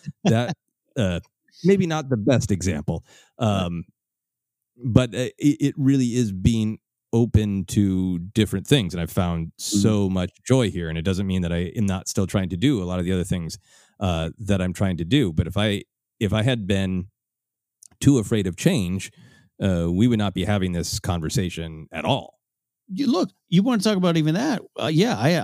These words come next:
Speaker 1: I had some of that, like, "Okay, should I reach out to that Joseph guy I kinda barely know?"
Speaker 2: <laughs>
Speaker 1: Uh, and then Jennifer, who just had a ba-, but, uh, you know, um,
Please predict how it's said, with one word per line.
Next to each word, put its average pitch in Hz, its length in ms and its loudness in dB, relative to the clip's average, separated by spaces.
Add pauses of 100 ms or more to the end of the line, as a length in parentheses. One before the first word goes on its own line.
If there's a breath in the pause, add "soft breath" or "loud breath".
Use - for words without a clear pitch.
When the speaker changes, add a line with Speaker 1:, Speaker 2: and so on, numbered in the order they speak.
Speaker 1:
I - 20 2
had 170 140 0
some 143 160 2
of 127 60 0
that, 117 140 -2
like, 113 260 -2 (160)
"Okay, 127 380 -2
should - 200 0
I - 20 2
reach 151 240 0
out 190 160 0
to 180 240 2 (520)
that 147 100 4
Joseph 147 400 2
guy 160 260 2
I 156 60 -2
kinda 156 320 0
barely 151 340 0
know?" 156 240 -2 (320 loud breath)
Speaker 2:
<laughs> 151 180 2
Speaker 1:
Uh, 135 220 0 (120)
and 147 220 2
then 139 120 0
Jennifer, 160 480 0
who 135 260 0
just 147 180 -2
had 147 120 2
a 143 40 -2
ba-, 156 80 -2 (320 loud breath)
but, - 200 0
uh, - 60 -2
you 185 160 2
know, 156 260 -2
um, 151 400 2